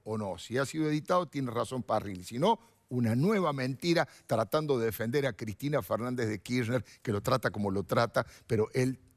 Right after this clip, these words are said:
intenta decir que ella no cometió esto de apretar,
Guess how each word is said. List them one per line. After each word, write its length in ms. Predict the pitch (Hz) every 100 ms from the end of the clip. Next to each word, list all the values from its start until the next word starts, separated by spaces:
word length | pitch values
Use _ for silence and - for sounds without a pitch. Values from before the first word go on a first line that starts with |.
| _ _ - -
intenta 560 | 131 131 - 190 156 110
decir 360 | 107 104 151
que 140 | - 160
ella 220 | 151 147
no 340 | 135 175 214 - _
cometió 580 | - 117 117 143 147 151 _ _ _ _
esto 300 | 143 131 127
de 120 | 110
apretar, 680 | 101 - 110 107 143 139 131